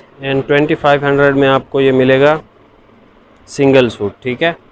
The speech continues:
डिलीवरी चार्जेस टू हंड्रेड हैं all over the पाकिस्तान। दो से तीन दिन में आपको पूरे Pakistan में ये available होगा।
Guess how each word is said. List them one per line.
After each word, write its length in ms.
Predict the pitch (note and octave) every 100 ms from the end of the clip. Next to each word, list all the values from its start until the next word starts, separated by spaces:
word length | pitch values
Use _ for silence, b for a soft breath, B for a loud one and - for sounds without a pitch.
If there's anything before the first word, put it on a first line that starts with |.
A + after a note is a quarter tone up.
| _ _ _ -
डिलीवरी 380 | A#2+ C3 D3 D#3+
चार्जेस 500 | D3+ D3+ D3+ D3+ C#3+ -
टू 140 | C#3+
हंड्रेड 360 | D#3 D3+ D#3 D3+
हैं 140 | D3
all 260 | C#3+ C#3 C#3+
over 140 | C#3+
the 140 | C#3+ C#3
पाकिस्तान। 640 | C#3 C#3+ - D3 C#3+ C#3+ - _ _ _ _ _ _ _ _ _
दो 200 | C3+ C#3
से 160 | C#3 C#3+
तीन 280 | D3 D3 C#3+
दिन 100 | C#3+
में 160 | C#3+
आपको 280 | C#3 C#3 C#3
पूरे 240 | C3 D3
Pakistan 480 | C#3 C#3 - - C#3+
में 140 | C#3+ C#3
ये 120 | C3+
available 500 | C3 C3 C3+ C#3 C#3+
होगा। 280 | C#3 C3+